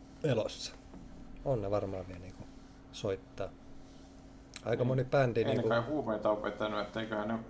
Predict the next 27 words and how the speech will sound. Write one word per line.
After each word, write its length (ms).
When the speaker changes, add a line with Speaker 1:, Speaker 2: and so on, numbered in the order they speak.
Speaker 1:
Niin. 200
Speaker 2:
ihan 240
voimissaan 520
oo. 60
Speaker 1:
Mistäköhän 480
Speaker 2:
Tai 120
sitten 260
ne 60
on 60
jo 80
elää- 360
Speaker 1:
mistäköhän 400
mulle 300
tuli 240
joskus 260
aikana, 340
että 120
mä 40
luulen, 220
että 160
Offspring 480
on 60
joku 180
niinku 220
hollantilainen 760
yhtye. 380
Speaker 2:
Siitä, 320